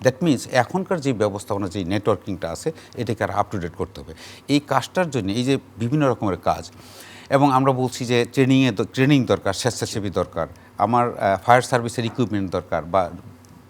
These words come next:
অন্যান্য যারা আমাদের এএফডি আছে তাদের দরকার,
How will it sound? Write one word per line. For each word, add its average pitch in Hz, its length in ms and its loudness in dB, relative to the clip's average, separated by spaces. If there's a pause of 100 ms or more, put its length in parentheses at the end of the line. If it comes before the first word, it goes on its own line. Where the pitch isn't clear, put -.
(340)
অন্যান্য 113 360 0
যারা 113 300 8 (280)
আমাদের 98 340 2
এএফডি 107 360 2
আছে 104 160 -2
তাদের 104 380 -2
দরকার, 92 300 -2